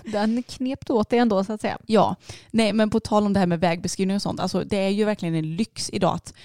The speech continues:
Speaker 2: Google Maps finns, man kan gärna skriva i adressen och man kommer oftast rätt. Men sen kommer man ju fel ibland trots det.
Speaker 1: Ja.
Speaker 2: Men nu för tiden kan, finns det ju ändå så här telefoner, men man kan ringa till sekretariatet som kan lotsa en. Alltså förr i tiden,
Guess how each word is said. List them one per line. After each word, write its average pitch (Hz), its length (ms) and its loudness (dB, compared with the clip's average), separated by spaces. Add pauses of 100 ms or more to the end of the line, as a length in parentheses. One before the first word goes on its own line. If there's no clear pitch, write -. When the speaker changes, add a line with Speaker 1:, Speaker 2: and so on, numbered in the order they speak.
(240)
Speaker 2:
Google 247 340 4
Maps 254 340 0
finns, 262 320 0
man 196 120 -2
kan - 100 -6
gärna 185 120 -2
skriva 185 300 -4
i 208 200 -2
adressen 190 560 -2
och 185 100 4
man 185 120 0
kommer 185 360 -4
oftast - 360 -8
rätt. - 280 -6 (300)
Men 285 140 2
sen 220 240 0
kommer 214 280 0
man 220 120 2
ju 269 60 -2
fel 196 240 0
ibland 175 280 -2
trots - 340 -6
det. - 180 -8 (180)
Speaker 1:
Ja. 208 300 0 (120)
Speaker 2:
Men 254 240 2
nu 240 360 4
för - 120 -6
tiden 196 240 -4
kan, 202 220 -6
finns 220 280 -2
det 262 80 -4
ju 285 40 2
ändå 214 160 0
så 180 120 -4
här - 200 -4
telefoner, 175 540 0
men 196 120 -2
man 226 100 -2
kan 220 160 -4
ringa 214 240 0
till 202 140 -4
sekretariatet 180 1000 0
som 202 180 -2
kan 196 140 -2
lotsa 226 300 -2
en. 202 120 0 (380)
Alltså 226 220 0
förr - 240 2
i 285 40 -2
tiden, 175 320 2